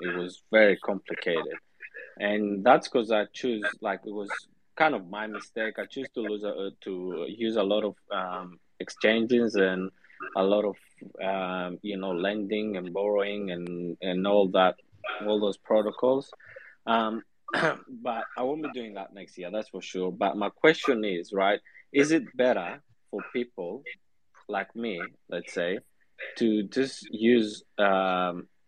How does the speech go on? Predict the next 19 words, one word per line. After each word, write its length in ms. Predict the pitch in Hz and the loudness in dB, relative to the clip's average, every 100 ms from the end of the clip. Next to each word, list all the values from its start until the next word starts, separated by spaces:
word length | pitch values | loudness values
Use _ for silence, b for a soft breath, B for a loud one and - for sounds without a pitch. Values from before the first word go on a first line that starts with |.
| - - 113 | -18 -12 -4
an 160 | 101 | -2
accountant 680 | 92 - 107 113 117 123 76 | -2 2 2 2 0 -2 0
like 200 | 95 92 | -2 -2
yourself 460 | 95 85 110 113 127 _ _ | -8 -4 0 0 -2 _ _
or 560 | 104 95 95 92 92 101 | -4 -2 0 -2 -4 -4
anyone 540 | 104 117 113 120 143 _ b _ _ - - | -4 -4 -4 -4 -6 _ b _ _ -20 -4
to 180 | 120 104 | 0 0
do 200 | 101 120 | 0 2
their 120 | 110 | 2
taxes 480 | - 120 - 123 113 | 4 2 2 -6 -8
instead 300 | 101 123 120 | -6 -4 -4
of 140 | 113 | -4
going 280 | 104 107 110 - | -8 -8 -8 -6
to 140 | 110 | -4
the, 200 | 101 95 92 - _ - - | -2 -2 -2 -12 _ -16 -8
to 560 | 107 101 98 98 95 90 | -4 -2 0 0 0 0
websites 480 | 113 113 - 101 98 - | 0 -2 2 2 2 -2
like 200 | 101 95 | -2 -2
Crypto 320 | 101 101 104 | -4 -4 -6